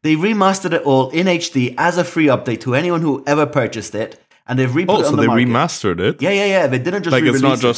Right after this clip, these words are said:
Speaker 2: just, uh, I don't know, make the necessary tweaks so it
Speaker 1: No, no,
Speaker 2: runs
Speaker 1: they've
Speaker 2: on the
Speaker 1: remastered
Speaker 2: latest,
Speaker 1: it, and they said it looks better than ever before. And
Speaker 2: Oh.
Speaker 1: they're not, this was a hobby project for them. They're not even really
Speaker 2: Yeah.
Speaker 1: doing it for the money. They just did it simply, uh, because they received this really heartfelt email.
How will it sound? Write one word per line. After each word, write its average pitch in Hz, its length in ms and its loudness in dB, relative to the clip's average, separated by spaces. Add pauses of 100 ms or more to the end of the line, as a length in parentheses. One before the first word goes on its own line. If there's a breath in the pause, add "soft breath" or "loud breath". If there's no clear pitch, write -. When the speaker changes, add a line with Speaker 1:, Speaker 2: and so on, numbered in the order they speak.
Speaker 2:
just, - 40 -6
uh, 107 240 4 (260)
I 95 80 0
don't 101 100 0
know, 90 220 -4 (140)
make 98 280 -4
the 123 80 0
necessary 107 540 0
tweaks 110 380 -2
so 110 160 0
it 104 40 2
Speaker 1:
No, 98 100 0
no, - 120 2
Speaker 2:
runs 151 60 2 (140)
Speaker 1:
they've 185 180 0
Speaker 2:
on 165 60 -8
the 170 80 0
Speaker 1:
remastered 160 280 0
Speaker 2:
latest, 127 260 -2
Speaker 1:
it, - 80 -14
and 131 100 0
they 131 60 2
said 135 160 0
it 135 80 2
looks 131 160 -2
better 156 240 0
than 147 160 2
ever 135 180 2
before. 110 500 -4 (800 loud breath)
And 190 180 2
Speaker 2:
Oh. 160 100 0
Speaker 1:
they're 202 120 2
not, 233 260 -2 (100)
this 202 160 0
was 196 120 0
a 175 60 2
hobby 175 280 2
project 110 320 -2
for - 80 -8
them. 101 180 -2
They're 117 100 -2
not 160 200 0
even 135 320 2
really 127 200 2
Speaker 2:
Yeah. 127 100 2
Speaker 1:
doing 123 160 0
it 117 100 -4
for 117 120 -4
the 107 80 -6
money. 117 400 0 (240 loud breath)
They 131 100 2
just 131 240 0
did 147 100 2
it 143 100 2
simply, 143 600 0 (260 loud breath)
uh, 131 160 2
because 131 320 2
they 135 80 2
received 127 380 0
this 123 160 -4
really 127 240 -2
heartfelt 120 500 -2
email. 107 500 -8